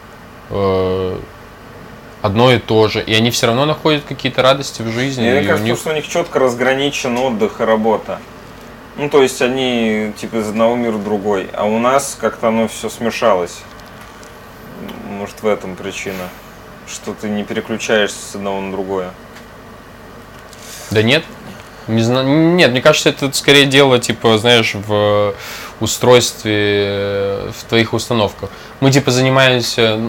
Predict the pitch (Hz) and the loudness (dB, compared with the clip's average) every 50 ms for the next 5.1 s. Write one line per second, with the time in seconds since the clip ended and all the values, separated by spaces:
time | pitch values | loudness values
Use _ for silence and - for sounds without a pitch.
0 | - - - 113 113 107 98 92 - - 104 104 117 120 120 110 110 101 107 104 | -8 -8 -6 -4 -2 -2 -4 -6 -8 -8 -4 0 0 2 2 2 2 2 4 4
1 | 104 104 104 101 98 98 98 - 123 139 170 180 - - - - - 98 90 90 | 4 6 6 4 4 2 0 -2 0 2 2 0 0 -6 -10 -8 -8 -6 -6 -6
2 | 90 - - - - - 110 107 107 107 107 104 104 107 104 101 95 95 95 90 | -8 -10 -14 -18 -14 -6 -4 -2 0 2 2 2 2 0 0 0 -2 -2 -6 -8
3 | 101 98 98 98 95 92 - - - - 92 90 90 98 95 90 82 - - - | -8 -10 -6 -6 -6 -4 -4 -6 -8 -6 -6 -6 -6 -6 -6 -6 -6 -8 -12 -16
4 | - 98 98 95 95 90 85 - - 92 90 - 90 87 90 90 90 85 80 85 | -14 -12 -10 -8 -10 -10 -10 -12 -14 -14 -10 -8 -8 -6 -6 -6 -8 -8 -8 -10
5 | 87 87 | -10 -10